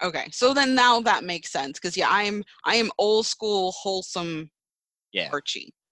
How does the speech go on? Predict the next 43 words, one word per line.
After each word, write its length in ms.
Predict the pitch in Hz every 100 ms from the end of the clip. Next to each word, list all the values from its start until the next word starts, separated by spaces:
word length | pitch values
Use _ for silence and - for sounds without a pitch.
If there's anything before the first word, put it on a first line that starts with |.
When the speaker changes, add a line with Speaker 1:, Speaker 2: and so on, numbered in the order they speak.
| -
Speaker 2:
And 80 | 156
I 100 | 185
have 240 | 196 175
Facebook 560 | - - 165 151 151 -
friends 420 | 135 131 131 120
who, 200 | 123 117 101
like, 200 | 101 71
hate 440 | - 139 147 147
on 160 | 131 123
Riverdale, 720 | 117 110 107 107 107 104 - _ _ _
and 80 | 113
they're 100 | 113
like, 180 | 104 104
"This 180 | 120
is 120 | 98 95
nothing 380 | 117 143 143 127
like 180 | 120 107
Archie." 640 | 104 95 - 95 90 90 _ _ _ _
And 100 | 107
it's 180 | 110 -
like, 160 | 107 98
"Yeah, 180 | 123 113
I 80 | 117
get 300 | 110 127 110
it. 120 | 90
It's 160 | -
not 200 | 117 131
like 160 | 127 123
the 80 | 117
Archie 340 | 113 107 -
you 80 | 104
read 220 | 101 101
when 140 | 104 101
you 100 | 98
were 80 | 92
five. 440 | - 101 85 82 _ _
Get 120 | 135 127
over 140 | 127
it." 340 | 104 - - - - - - -
Speaker 1:
<laughs> 120 | 302 -
Speaker 2:
Right? 380 | 202 - 110 - - 113
I 60 |
mean, 200 | 120 123